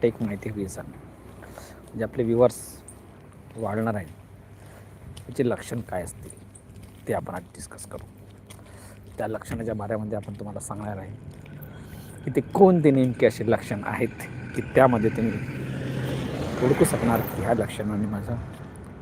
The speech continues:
YouTube ग्रो होत आहे आणि माझं चॅनल ग्रो होऊन लवकरच चॅनल वॉच टाइम कंप्लीट करणार आहे. कंप्लीट करून जे व्ह्यूअर्स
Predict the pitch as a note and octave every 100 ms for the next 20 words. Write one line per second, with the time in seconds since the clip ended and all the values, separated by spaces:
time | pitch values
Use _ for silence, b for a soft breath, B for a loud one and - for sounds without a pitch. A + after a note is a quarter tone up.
0 | - G2 G#2+ G2 G#2 F#2+ - - - -
1 | - - - - - - - - - B2
2 | B2+ A2+ A#2+ A#2+ A#2 - C3+ B2 B2+ E3
3 | - - - - - - - - - -
4 | - - - - - - - - - -
5 | - A2 G#2 B2 A#2 A2 - A2 A2 G#2
6 | F#2+ F2+ - - - - - A#2+ A#2 -
7 | A#2 A2 G#2 A2 G#2+ A#2 A#2 B2+ A#2+ -
8 | - - - - - - - - - -
9 | - - G#2 A#2 - A#2 A2+ A2+ A2 -
10 | - - - - - - - - - -
11 | B B B B B - - A2 G#2+ B2+
12 | C3